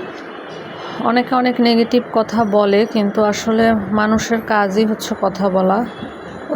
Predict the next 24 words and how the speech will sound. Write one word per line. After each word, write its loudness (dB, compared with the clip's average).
তাদের 4
কথা 0
বলে 4
আর 2
লাভ 2
নেই। 2
তো 4
এটা 4
এই, 4
আহ, 2
উম, 2
পেস্টটা 2
তেলের 4
সাথে 0
ভালো 0
করে 2
ফ্রাই 0
করে 4
নিতে 2
হবে। 2
ফ্রাই 4
করে 6
নেওয়ার 4
পরে 4